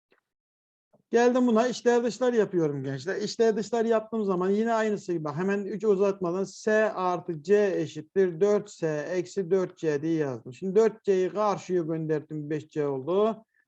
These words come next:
Üç S oldu. Tanjant X dediği şey, bu adam benden tanjant X istiyorsa onun ben sinüs X bölü kosinüs X olduğunu biliyorum.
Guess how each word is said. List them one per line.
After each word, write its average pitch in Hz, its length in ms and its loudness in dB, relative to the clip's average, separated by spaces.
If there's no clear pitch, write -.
Üç 180 180 2
S 156 180 -2
oldu. 123 360 -6
Tanjant 226 600 2
X 233 260 -6
dediği 226 280 -2
şey, 175 220 0
bu 185 80 0
adam 185 280 0
benden 190 220 -2
tanjant 190 500 -2
X 196 200 -4
istiyorsa 175 400 -6
onun 202 220 -2
ben 214 120 0
sinüs 214 420 -4
X 202 300 -8
bölü 165 200 -2
kosinüs 190 440 -2
X 175 200 -6
olduğunu 165 380 -4
biliyorum. 156 500 -4